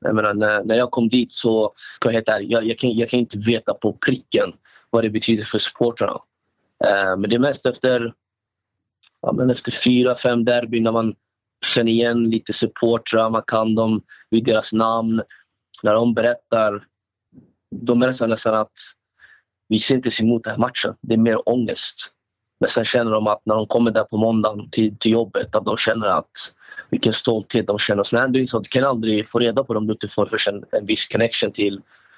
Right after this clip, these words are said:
till supportrarna på djupet. Och inte connection, jag menar, när du är ute på gräsmattan och, och spelar för, för din, för din klubb, utan mer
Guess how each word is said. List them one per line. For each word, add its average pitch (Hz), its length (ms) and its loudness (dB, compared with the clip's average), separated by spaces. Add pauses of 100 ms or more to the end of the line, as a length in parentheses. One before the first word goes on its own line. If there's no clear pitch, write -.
(140)
till - 120 2
supportrarna 113 460 -2
på - 120 -4
djupet. 120 380 0
Och 117 60 2
inte 131 160 0
connection, 135 480 0
jag 113 160 2
menar, 120 240 0 (520)
när 113 120 2
du 117 60 2
är 113 100 -4
ute 120 160 -4
på 107 120 -6
gräsmattan 113 1040 0
och, 104 200 -2
och 104 80 -4
spelar 107 520 0 (280)
för, 101 560 0
för - 80 -4
din, 101 440 0 (600)
för 113 60 4
din 104 140 0
klubb, 113 240 0
utan 101 220 0
mer 113 240 2